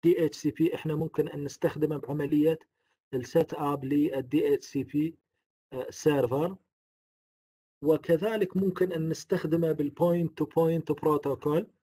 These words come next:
وإذا تتذكرون بالمحاضرة السابقة كانت من الخطوات المهمة أو الضرورية هي، أو نعتبرها الخطوة الثانية، هي إنشاء بول، باعتبار أن يتم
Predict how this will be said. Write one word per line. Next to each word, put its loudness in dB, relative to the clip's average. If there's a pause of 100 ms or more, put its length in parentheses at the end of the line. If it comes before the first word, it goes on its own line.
(240)
وإذا -2
تتذكرون 0
بالمحاضرة -2
السابقة -2 (380)
كانت 0 (120)
من -2
الخطوات -2
المهمة -6
أو 0
الضرورية 2 (560)
هي، 4 (480)
أو 2
نعتبرها 0
الخطوة 4
الثانية، -2 (320)
هي 4
إنشاء 0 (120)
بول، 6 (540)
باعتبار 0
أن -4
يتم -2